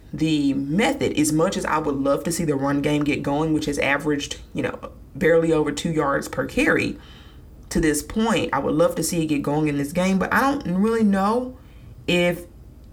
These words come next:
if they will. I think they'll be better, for sure. I mean, two, two,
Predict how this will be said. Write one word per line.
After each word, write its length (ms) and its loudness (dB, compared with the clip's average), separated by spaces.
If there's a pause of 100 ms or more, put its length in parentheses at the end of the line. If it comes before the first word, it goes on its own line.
if 200 2
they 140 6
will. 260 2
I 140 0
think 180 0
they'll 160 4
be 160 0
better, 460 -2 (420)
for 140 -6
sure. 300 0
I 120 -2
mean, 260 -2
two, 300 -4 (180)
two, 220 -6